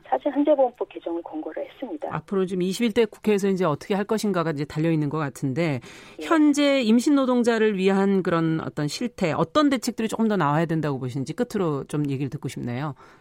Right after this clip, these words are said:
Speaker 1: 네. 현재 노동자들은 생식 독성이 무엇인지, 내가 일하는 작업 환경이 건강에 어떠한 악영향을 미치는지 알지 못하는 경우가 대부분인데요.
Speaker 2: 네.
Speaker 1: 생식 독성이라는 말을 들어본 적이 있냐고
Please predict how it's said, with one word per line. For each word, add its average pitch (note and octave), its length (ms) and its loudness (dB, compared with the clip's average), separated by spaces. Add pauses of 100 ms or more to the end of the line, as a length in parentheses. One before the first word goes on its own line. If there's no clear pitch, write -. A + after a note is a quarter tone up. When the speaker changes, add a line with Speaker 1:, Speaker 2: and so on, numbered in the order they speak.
Speaker 1:
네. D#4+ 320 -14 (640)
현재 C#4+ 360 4
노동자들은 G#3 920 2 (460)
생식 F4 300 2
독성이 B3+ 380 -2
무엇인지, F3+ 800 -2
내가 F#3 300 2
일하는 B3+ 400 2
작업 - 300 -8
환경이 A3 380 -6
건강에 F#3+ 380 -4
어떠한 A#3+ 380 -2
악영향을 F#3+ 480 -4
미치는지 F3 600 -8 (100)
알지 F3 240 -6
못하는 G#3 340 -6
경우가 E3+ 340 -8
대부분인데요. F3 680 -4
Speaker 2:
네. D3+ 280 0 (640)
Speaker 1:
생식 D#4+ 400 4
독성이라는 C#4 600 2
말을 A3 300 -2
들어본 B3+ 400 2
적이 B3+ 220 0
있냐고 E3+ 560 -4